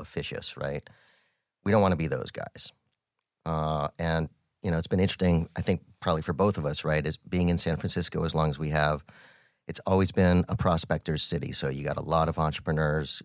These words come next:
who are coming here. They're looking to connect to a company. They wanna get lucky, score, and then say, "Holy shit,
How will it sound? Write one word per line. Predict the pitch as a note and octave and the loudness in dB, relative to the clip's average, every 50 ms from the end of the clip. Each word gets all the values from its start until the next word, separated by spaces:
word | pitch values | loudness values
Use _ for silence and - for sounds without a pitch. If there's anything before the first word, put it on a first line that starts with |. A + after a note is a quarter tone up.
| _ _ | _ _
who | - - C#2 | -12 -10 -10
are | C#2 | -10
coming | - - G#2 F#2 F2+ F2 E2+ | -6 -2 0 0 2 2 0
here. | D#2+ E2 E2 D#2+ E2 E2 D#2+ D2+ _ _ - - _ _ _ _ _ _ _ _ _ _ _ _ | 0 0 0 0 0 0 -2 -4 _ _ -20 -20 _ _ _ _ _ _ _ _ _ _ _ _
They're | _ D2 D2 C#2+ - - | _ -8 -8 -8 -8 -4
looking | F2 F2 F2 - F2+ | -4 -2 0 2 2
to | E2+ | 2
connect | - - F#2+ F2+ F2+ F2 - | 2 2 2 2 2 0 0
to | - F2 | -2 -4
a | E2+ | -2
company. | - - F2 E2 - F2 E2+ E2+ E2 E2 | 0 0 -2 0 0 0 2 2 2 0
They | D2+ D2+ | -2 -4
wanna | D2 C#2+ D2+ C#2+ | -4 -4 -4 -4
get | C2+ E2+ - - | -4 -6 -6 -2
lucky, | D#2 E2 E2 - - F2 D#2+ D#2+ | -2 -4 -2 -2 -2 -4 -2 -2
score, | - - - - E2 E2 E2 E2 | -2 -4 -2 0 0 2 2 2
and | D#2+ D#2+ | 2 2
then | D#2+ D#2+ | 0 0
say, | - D#2 D2 | 0 -4 -4
"Holy | C#2+ - F2 E2+ E2 | -4 -4 -4 -4 -4
shit, | E2 - - - E2+ D#2+ - | -4 -4 -2 -2 -2 -2 -2